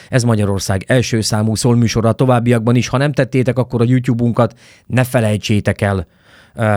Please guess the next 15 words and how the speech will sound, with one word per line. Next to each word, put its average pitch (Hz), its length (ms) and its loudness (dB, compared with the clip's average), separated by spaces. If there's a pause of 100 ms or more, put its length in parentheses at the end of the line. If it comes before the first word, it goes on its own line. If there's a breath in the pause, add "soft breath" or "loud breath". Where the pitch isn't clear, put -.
(100)
követni, 123 680 0
vagy 113 140 -2
nem 104 100 -2
tudom, 101 160 -2
mit 104 120 0
kell 120 140 -2
még 110 160 0
csinálni 117 380 0
ahhoz, 120 220 0
hogy 113 120 0
minél 143 380 2
szélesebb 98 760 -4
spalettán 107 720 -4
vagy 95 140 -4
spektrumon 117 680 -4